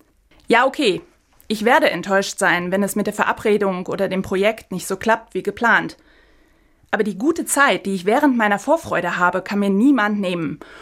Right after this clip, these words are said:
Und Vorfreude ist einfach ein tolles Gefühl. Ich finde, Vorfreude mitnehmen, wo ich nur kann. Sie trägt auch durch alltagsgraue Termine, die halt sein müssen.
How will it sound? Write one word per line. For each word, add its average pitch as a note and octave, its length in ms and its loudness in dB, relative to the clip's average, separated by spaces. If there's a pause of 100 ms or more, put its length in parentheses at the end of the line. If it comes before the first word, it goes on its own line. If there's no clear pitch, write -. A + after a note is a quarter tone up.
(160)
Und F3 180 -6
Vorfreude A3+ 600 2
ist - 260 -2
einfach G3+ 280 -4
ein E3 240 -2
tolles A#3 400 0
Gefühl. - 440 -6 (580)
Ich E4 220 0
finde, C4+ 380 2 (120)
Vorfreude C4 640 2
mitnehmen, A#3 680 2
wo E4+ 280 4
ich C#4+ 220 -4
nur A#3+ 220 2
kann. E3+ 260 -2 (500)
Sie - 140 -10
trägt - 380 -2
auch A3 260 4
durch - 260 -8
alltagsgraue A3+ 880 2
Termine, A3+ 640 0 (400)
die C#4 120 2
halt C#4 140 2
sein E3 300 0
müssen. - 440 -8